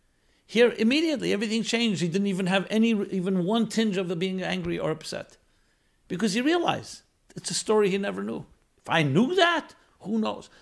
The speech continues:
So how many mistakes have we made? How many people have we hurt? How many people have hurt us? Because they saw something and that was it. And we don't even know the end of the story. Here we know. We don't even know there was something more.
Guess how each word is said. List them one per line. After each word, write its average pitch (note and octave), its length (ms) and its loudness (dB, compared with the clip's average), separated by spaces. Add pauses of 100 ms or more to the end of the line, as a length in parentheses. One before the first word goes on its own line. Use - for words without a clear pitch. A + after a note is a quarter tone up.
(140)
So - 140 -8
how A3 160 -2
many F4+ 160 -2
mistakes - 480 -6
have G3 140 -6
we A3 100 -2
made? F#3+ 240 -4
How - 80 -8
many G3+ 160 -6
people G3+ 300 -6
have E3 140 -4
we F#3+ 120 -2
hurt? C#3 340 -6 (300)
How C#3+ 120 -4
many F#3+ 200 0
people F#3+ 320 -4
have D#3+ 100 0
hurt F#3 220 8
us? - 340 -2 (500)
Because F3+ 240 -2
they F#3+ 120 4
saw A3 460 0 (140)
something G#3 480 -6
and G#3 100 -2
that G3+ 140 0
was F#3+ 140 4
it. - 240 -6 (960)
And A3 140 0
we B3+ 60 2
don't C#4+ 200 8
even C4+ 240 4
know C4 220 4
the A3 120 4
end F#3+ 180 2
of D3 120 0
the C#3 80 -2
story. B2 280 -2
Here A3 180 4
we A3 100 0
know. A3+ 360 0 (580)
We G3+ 120 2
don't A#3 180 4
even A3+ 180 0
know B3 160 2
there A3 100 8
was F3 140 2
something C#3+ 360 0
more. A2+ 280 -2